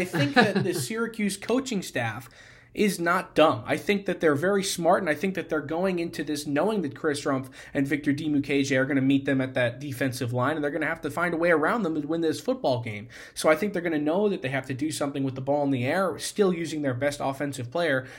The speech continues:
Speaker 1: which as of right now is Sean Tucker.
Speaker 2: Wow, that's a bold statement right there. Uh, Sean Tucker is great, and I, I am a huge fan of him, and I can't wait to be able to watch him for the next couple of years,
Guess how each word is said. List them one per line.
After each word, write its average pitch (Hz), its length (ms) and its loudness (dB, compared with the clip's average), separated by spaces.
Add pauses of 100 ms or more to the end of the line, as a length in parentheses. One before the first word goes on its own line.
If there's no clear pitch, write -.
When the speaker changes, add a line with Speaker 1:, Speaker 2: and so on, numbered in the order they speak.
Speaker 1:
which 147 180 0
as 139 220 4
of 135 100 0
right 135 160 4
now 120 220 2
is 117 80 0
Sean 104 280 -4
Tucker. - 300 -12 (540)
Speaker 2:
Wow, 127 440 4
that's 156 340 4
a 147 60 2
bold 127 400 0
statement 127 480 -4
right 117 220 -8
there. 113 360 -6 (340)
Uh, 143 280 -4
Sean 180 420 2
Tucker 180 300 4
is 131 120 2
great, 151 440 0
and 147 140 0
I, 143 360 2 (160)
I 143 160 0
am 143 380 4
a 135 180 -2
huge 165 420 -2
fan 160 240 -2
of 147 120 -2
him, 160 220 -2
and 139 80 0
I 123 120 0
can't 147 300 -2
wait 143 220 -4
to 151 80 -4
be 139 120 0
able 135 120 -2
to 127 60 -2
watch 127 280 -2
him 151 160 0
for 143 120 -4
the 131 80 -2
next 131 220 -4
couple 131 200 -2
of 127 60 -4
years, 139 360 0